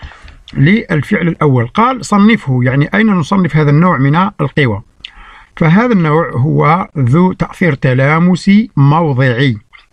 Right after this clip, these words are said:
يعني لكي يؤثر الخيط في جسم ما أو في الكرة ينبغي أن يكون متلامساً معه، مترابطاً ميكانيكياً معه،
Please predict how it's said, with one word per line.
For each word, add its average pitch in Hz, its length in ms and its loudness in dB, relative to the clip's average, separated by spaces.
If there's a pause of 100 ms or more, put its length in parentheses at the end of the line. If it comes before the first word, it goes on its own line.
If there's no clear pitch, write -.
(760)
يعني 156 300 2
لكي 147 480 -2 (540)
يؤثر 160 680 -2 (320)
الخيط 165 420 -2 (180)
في 156 420 0
جسم 165 300 0
ما 147 440 2
أو 143 80 0
في 147 120 -4
الكرة 160 420 -2 (420)
ينبغي 175 440 2
أن 165 180 0
يكون 160 500 0 (220)
متلامساً 139 840 2 (220)
معه، 156 360 -2
مترابطاً 135 680 -2
ميكانيكياً 180 760 2
معه، 120 380 0